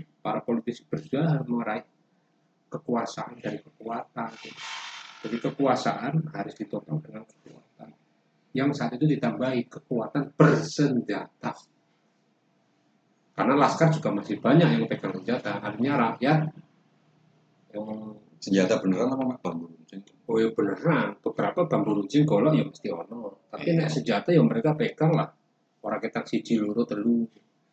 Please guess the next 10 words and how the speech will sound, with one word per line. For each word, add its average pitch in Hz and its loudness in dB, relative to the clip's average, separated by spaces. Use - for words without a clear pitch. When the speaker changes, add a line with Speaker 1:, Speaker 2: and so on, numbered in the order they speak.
Speaker 1:
Ya, 175 2
mesti 208 4
pegang 127 2
lah. - -12
Speaker 2:
Kan, 123 0
ya, 101 0
lucu, 101 -2
umpamane 95 -4
tentara, 98 -4
bengok-bengok, 90 -6